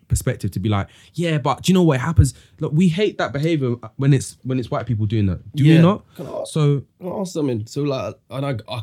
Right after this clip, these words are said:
Speaker 2: completely understand why, and it should. A lot of this conversation's focused around, like, dark-skinned women,
Speaker 1: Mm-hmm.
Speaker 2: right? But, like, as, and I think, like, Maya will address that point so well,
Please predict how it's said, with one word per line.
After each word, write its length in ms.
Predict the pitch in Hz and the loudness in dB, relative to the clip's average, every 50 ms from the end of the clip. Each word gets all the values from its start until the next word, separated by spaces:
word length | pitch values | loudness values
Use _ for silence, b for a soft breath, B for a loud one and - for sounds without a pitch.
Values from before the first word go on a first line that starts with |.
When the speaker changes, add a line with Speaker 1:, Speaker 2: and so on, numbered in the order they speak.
| - _ | -12 _
Speaker 2:
completely 500 | - 127 113 107 - 147 156 135 113 131 | -8 -8 -8 -4 -4 -2 -2 -2 -2 -2
understand 480 | 123 117 113 107 - 120 113 107 104 | -2 -4 -6 -8 -8 -6 -4 -4 -2
why, 220 | 110 117 117 113 110 | -4 -4 -6 -6 -8
and 160 | 117 107 104 | -8 -10 -10
it 100 | - - | -10 -10
should. 260 | - - 139 120 - - | -8 -6 -6 -8 -6 -6
A 80 | 117 | -6
lot 140 | 117 123 98 | -4 -4 -2
of 40 | 95 | -2
this 140 | 113 110 - | -4 -4 -4
conversation's 600 | - 110 107 104 - 113 110 107 - 107 107 104 | -4 -4 -4 -4 -4 -4 -6 -6 -4 -6 -8 -6
focused 400 | - 120 113 104 - 107 - - | -6 -6 -6 -6 -6 -10 -12 -8
around, 300 | 107 107 101 101 101 101 | -6 -6 -6 -6 -8 -8
like, 240 | 104 101 - - - 113 113 - | -10 -12 -14 -16 -18 -18 -16 -12
dark-skinned 540 | - 113 104 95 - - - - 107 107 104 | -10 -10 -10 -10 -12 -16 -10 -6 -6 -4 -2
women, 340 | 117 123 120 107 104 101 | -2 0 0 -2 -4 0
Speaker 1:
Mm-hmm. 300 | - 113 110 117 113 101 | 4 6 6 8 6 6
Speaker 2:
right? 120 | 110 113 - - b b b b b _ | 2 -2 -6 -12 b b b b b _
But, 160 | _ 123 117 87 | _ -8 -8 -6
like, 300 | 90 123 110 104 117 - | -6 -6 -8 -8 -10 -6
as, 420 | - 139 147 135 123 - - - _ _ _ _ _ _ _ - | -4 -2 -2 -2 -2 -6 -14 -20 _ _ _ _ _ _ _ -12
and 100 | 113 113 | -10 -10
I 60 | 113 | -10
think, 200 | 107 - 117 104 | -8 -8 -8 -8
like, 100 | 107 107 | -8 -6
Maya 260 | 113 123 131 127 123 | -6 -6 -4 -4 -4
will 140 | 120 117 113 | -4 -4 -4
address 260 | 107 107 117 113 - | -6 -6 -6 -10 -10
that 240 | - _ 113 110 - | -10 _ -14 -14 -12
point 380 | _ 127 113 107 104 101 - - | _ -10 -8 -8 -10 -12 -14 -20
so 260 | - - 131 127 127 | -12 -10 -6 -4 -4
well, 420 | 123 117 120 123 120 113 113 123 | -4 -2 -2 -4 -4 -4 -6 -8